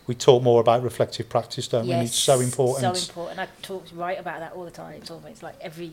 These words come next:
Speaker 2: like, article at the end. It's, everything goes back to reflection, isn't it?
Speaker 1: Yes.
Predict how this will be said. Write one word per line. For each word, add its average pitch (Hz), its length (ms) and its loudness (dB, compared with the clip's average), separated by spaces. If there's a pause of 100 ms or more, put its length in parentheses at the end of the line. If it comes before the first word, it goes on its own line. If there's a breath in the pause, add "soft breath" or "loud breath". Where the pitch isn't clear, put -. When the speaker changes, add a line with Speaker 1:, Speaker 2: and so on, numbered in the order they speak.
Speaker 2:
like, 160 180 -16
article 170 360 -18
at - 80 -20
the 175 80 -16
end. 165 180 -18
It's, - 140 -20 (240)
everything 233 320 -10 (320)
goes 190 180 -10
back - 120 -10
to - 60 -20
reflection, 180 400 -14
isn't 185 160 -14
it? 185 120 -14
Speaker 1:
Yes. - 500 -8